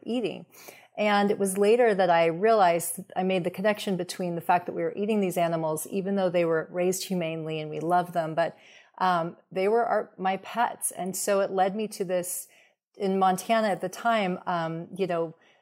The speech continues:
veganism wasn't even a thing. We didn't, nobody really talked about it, but it led me to this path of really thinking about animal wel-, welfare and animal rights and veganism. And, um,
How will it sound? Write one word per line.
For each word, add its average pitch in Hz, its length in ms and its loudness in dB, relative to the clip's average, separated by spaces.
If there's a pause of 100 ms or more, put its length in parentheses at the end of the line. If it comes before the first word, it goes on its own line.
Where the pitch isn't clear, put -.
(120)
veganism 185 600 2
wasn't 165 260 0
even 156 160 -6
a 147 60 -6
thing. 220 300 -6
We 156 80 -8
didn't, 156 260 -10
nobody 170 300 -2
really 151 260 -2
talked 196 300 -4
about 165 200 0
it, - 120 -10
but 175 80 -6
it 175 100 -4
led 185 180 2
me 190 180 -4
to - 180 -4
this 175 220 -4
path 175 440 0 (100)
of 165 280 0 (340)
really 202 300 4
thinking 202 360 -2
about 180 360 2
animal 175 340 -2
wel-, 170 300 2
welfare 175 480 0
and 165 100 -2
animal 147 380 -8
rights 185 500 0
and 170 260 -8
veganism. 185 840 0
And, 165 420 -4
um, 156 400 -4